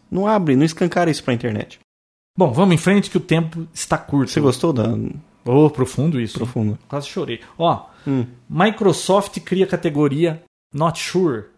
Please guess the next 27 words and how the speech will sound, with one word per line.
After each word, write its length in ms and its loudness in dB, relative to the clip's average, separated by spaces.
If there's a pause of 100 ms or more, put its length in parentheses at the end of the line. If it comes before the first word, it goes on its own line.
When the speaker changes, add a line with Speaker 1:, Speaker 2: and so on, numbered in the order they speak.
(140)
Speaker 2:
indeterminada 920 0
para 200 -2
o 100 -2
Windows 500 -4
Genuine 440 -4
Advantage. 480 -2
Você 140 -2
viu 160 4
isso? 260 -2 (200)
Speaker 1:
Poxa, 520 -4
finalmente, 580 -2
né? 100 -4 (240)
Speaker 2:
Não, 160 2
agora 600 0 (280)
eu 180 2
acho 160 0
que 60 -8
vai 100 4
facilitar 840 0
pra 140 0
quem 240 2
não 160 2
quer 340 2
comprar 280 2
uma 80 4
versão 300 0
original. 440 2